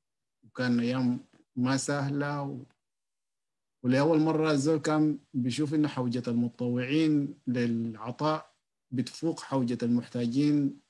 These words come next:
لل-، ل-، للتبرع. فكان، كانت أيام ما سهلة. سعيد وبتشرف جدًا بإنه أكون مع السيد أبو العباس المهدي. وإذا أنا كنت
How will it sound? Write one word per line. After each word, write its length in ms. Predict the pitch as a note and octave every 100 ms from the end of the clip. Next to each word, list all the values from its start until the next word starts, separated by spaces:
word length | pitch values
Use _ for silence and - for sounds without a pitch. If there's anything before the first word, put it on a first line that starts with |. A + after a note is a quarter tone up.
| _
لل-، 520 | B2 A#2+ A#2 A2 A2+ -
ل-، 460 | A#2+ A#2+ A#2 A#2 A#2
للتبرع. 600 | A#2 A2+ B2 B2+ A#2+ - - _ _ _ _ _ _ _ _ -
فكان، 520 | B2 D3 D3 C#3+ C3
كانت 300 | - C#3 C3+
أيام 540 | B2+ B2+ C3 B2+ A#2+ C3+
ما 240 | B2 A#2 B2+
سهلة. 420 | C3 B2+ C3 F#3 - _ _ _ _ _ _ -
سعيد 380 | C3 B2+ D3+
وبتشرف 520 | C3+ A#2+ - C#3+ C#3+ B2
جدًا 340 | C#3 C3+ C3+
بإنه 300 | B2+ C3 B2+
أكون 320 | A#2+ C#3 C3+
مع 500 | B2 A#2 A2+ A2+ A2 - _ _ _
السيد 280 | A#2 C3 B2
أبو 140 | A#2
العباس 500 | A2+ A2 A2 C3 A#2+
المهدي. 600 | A2+ A2 B2 C3 B2 C#3 - _ _ _ _ _ _ _ _ _ _ A#2+
وإذا 760 | A#2 A#2 A#2 A#2+ C#3 A#2+ B2+
أنا 120 | D3 D3
كنت 560 | D#3+ D3+ - C3 A#2+